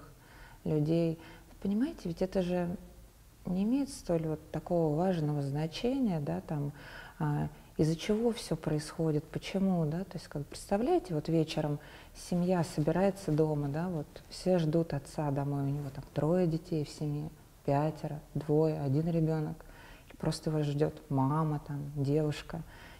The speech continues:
и вот они сидят за круглым столом и ждут его дома, а он не возвращается, сегодня не вернулся, завтра не вернулся. Представляете, вот так вот в каждой семье, да, какое-то просто огромное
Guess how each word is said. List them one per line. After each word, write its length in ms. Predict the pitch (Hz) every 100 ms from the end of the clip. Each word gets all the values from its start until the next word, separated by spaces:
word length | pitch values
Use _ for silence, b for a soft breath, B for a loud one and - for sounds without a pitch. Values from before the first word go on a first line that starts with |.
| B
и 40 |
вот 160 | 151 -
они 260 | 147 147 147 - -
сидят 320 | 156 190 208
за 80 | 165
круглым 380 | 165 151 151 143
столом 440 | - 151 151 147
и 40 |
ждут 340 | 151 156 156 151
его 160 | 147
дома, 260 | 135 143 143
а 20 |
он 160 | 156 180
не 60 |
возвращается, 920 | 170 151 156 160 - 151 143 143 - - - B B B
сегодня 420 | - 160 160 160
не 120 | 151 143
вернулся, 480 | 143 147 143 -
завтра 400 | 139 135 135 -
не 140 | 139 139
вернулся. 480 | 139 139 139 135 -
Представляете, 560 | - - 170 214 285
вот 100 | 190
так 180 | - 143
вот 100 | 147 B B B B B
в 100 | -
каждой 540 | 156 165 156 156 156 - - -
семье, 420 | 160 160 151 143
да, 220 | 131 160 208
какое-то 460 | - - 170 170 -
просто 400 | - 151 - -
огромное 720 | 139 143 160 165 160 151 151